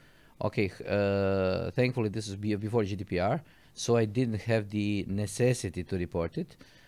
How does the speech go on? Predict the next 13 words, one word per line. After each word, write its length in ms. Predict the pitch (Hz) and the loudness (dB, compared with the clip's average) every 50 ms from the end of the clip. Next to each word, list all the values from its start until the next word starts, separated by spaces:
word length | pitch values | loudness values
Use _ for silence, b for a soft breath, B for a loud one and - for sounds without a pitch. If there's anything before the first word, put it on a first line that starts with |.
| b b - | b b 0
But 180 | 110 113 104 | 0 2 2
I 60 | 127 110 | 2 -2
found, 440 | - - 135 127 127 123 113 98 | 2 2 4 4 4 4 2 0
I 120 | 101 - 104 | 0 0 0
don't 180 | 101 95 87 | 0 -2 -2
know, 180 | 95 98 95 92 | -2 0 0 0
information 540 | 95 90 - 107 113 120 117 - - 110 101 | -2 -2 0 0 2 2 0 0 0 -2 -2
about, 400 | 92 90 107 104 101 92 - - | 0 2 2 2 2 0 -2 -6
uh, 160 | - 85 92 - - | -4 -4 -4 -4 -2
people 240 | - 113 107 101 | -2 -2 0 -2
credit 400 | 90 - - 117 120 113 101 90 | -4 0 2 2 2 2 0 -2
lines, 640 | 104 104 107 107 107 104 101 95 - - - - b b b b b b b b | -2 -2 0 0 0 0 -2 -4 -6 -8 -12 -14 b b b b b b b b
uh, 600 | - 92 98 95 95 95 95 95 92 95 95 92 | 0 0 2 2 2 2 4 2 2 2 2 0